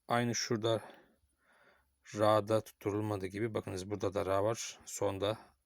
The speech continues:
cim harfimiz. Ra'ya gene tutturulmamış. Çünkü bu Ra'dan kaynaklı bir durum.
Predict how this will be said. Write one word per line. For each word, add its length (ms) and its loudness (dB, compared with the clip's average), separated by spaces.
cim 260 -8
harfimiz. 600 -4
Ra'ya 200 6
gene 220 0
tutturulmamış. 640 -6
Çünkü 260 -6
bu 60 -2
Ra'dan 360 2
kaynaklı 460 -6
bir 80 -10
durum. 220 -4